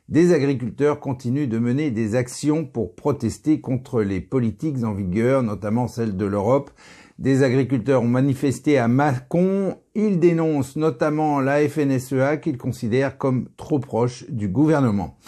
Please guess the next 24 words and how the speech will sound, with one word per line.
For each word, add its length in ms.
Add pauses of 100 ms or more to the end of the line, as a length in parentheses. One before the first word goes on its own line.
(380)
En 120
plus 240
de 100
cela, 240
des 180
agriculteurs 600
catalans 580
ont 140
bloqué 360
la 120
frontière 480
entre 240
la 80
France 480
et 80
l'Espagne 640
et 140
visiblement, 840
ils 160
n'ont 160
pas 320
l'intention 600
d'être 320
oubliés. 460